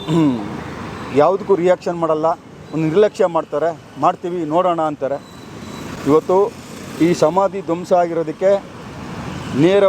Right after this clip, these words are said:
ಹೊಣೆ ಬೆಂಗಳೂರು ನಗರ ಜಿಲ್ಲಾಧಿಕಾರಿಗಳು ಜಗದೀಶ್ ರವರೇ ಅಂತ ಹೇಳ್ತೀನಿ. ನೇರ ಹೊಣೆ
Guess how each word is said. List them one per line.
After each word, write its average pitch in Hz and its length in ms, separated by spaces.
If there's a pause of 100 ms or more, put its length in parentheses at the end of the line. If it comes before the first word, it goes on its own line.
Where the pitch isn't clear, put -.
ಹೊಣೆ 185 200 (480)
ಬೆಂಗಳೂರು 190 460 (100)
ನಗರ 175 180 (180)
ಜಿಲ್ಲಾಧಿಕಾರಿಗಳು 170 800 (260)
ಜಗದೀಶ್ 165 440
ರವರೇ 165 240
ಅಂತ 156 200
ಹೇಳ್ತೀನಿ. 160 340 (200)
ನೇರ 202 200 (120)
ಹೊಣೆ 190 180